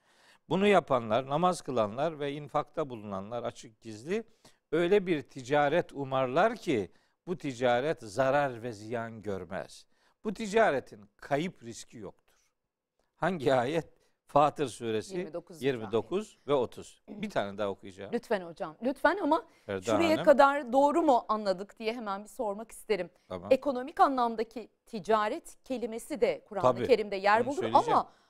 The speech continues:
Speaker 2: e, Yüce Allah'ımız Fatır suresinde bize ticaretle bambaşka bir mesaj veriyor.
Speaker 1: Evet,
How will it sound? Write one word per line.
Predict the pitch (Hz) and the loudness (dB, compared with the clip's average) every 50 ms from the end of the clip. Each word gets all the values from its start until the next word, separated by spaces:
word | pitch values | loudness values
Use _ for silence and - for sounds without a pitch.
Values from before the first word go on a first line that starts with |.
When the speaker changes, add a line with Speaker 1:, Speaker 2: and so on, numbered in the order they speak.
| _ _ _ _ _ _ | _ _ _ _ _ _
Speaker 2:
e, | - 233 | 2 2
Yüce | 247 247 240 233 220 226 190 285 | 4 4 2 0 -2 -2 0 0
Allah'ımız | 339 381 403 349 339 330 330 370 427 - - | 0 0 -2 -2 -2 -4 -4 -8 -12 -16 -14
Fatır | - 302 330 330 - 392 | -8 -8 -8 -8 -8 -16
suresinde | 339 - - 349 320 285 254 - - 226 208 170 | -16 -10 -8 -8 -6 -6 -10 -10 -10 -12 -12 -8
bize | - 294 302 320 277 254 | -8 -8 -4 -2 -4 -4
ticaretle | - 285 254 302 311 311 359 427 440 403 _ - 254 294 277 226 | -4 -12 -10 -8 -8 -8 -6 -8 -8 -8 _ 0 0 0 2 -2
bambaşka | 339 466 427 302 277 269 - _ 349 320 | -4 -4 -4 -8 -14 -16 -16 _ -12 -12
bir | 330 294 | -10 -10
mesaj | 262 269 254 - 262 233 220 - | -10 -10 -10 -10 -12 -12 -12 -12
veriyor. | 160 165 165 151 147 151 151 | -14 -14 -14 -4 -2 0 0
Speaker 1:
Evet, | 131 101 - | 0 -2 -4